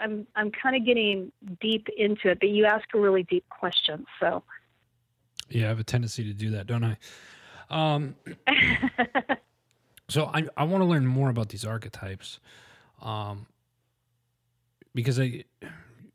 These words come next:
Speaker 2: depending on, like, one's belief or, or,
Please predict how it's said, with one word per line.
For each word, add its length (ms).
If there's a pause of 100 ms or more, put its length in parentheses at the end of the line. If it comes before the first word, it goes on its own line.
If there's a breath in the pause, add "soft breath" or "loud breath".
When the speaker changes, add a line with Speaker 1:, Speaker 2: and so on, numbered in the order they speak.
(280)
Speaker 2:
depending 500
on, 420 (260)
like, 200
one's 360
belief 640
or, 280
or, 200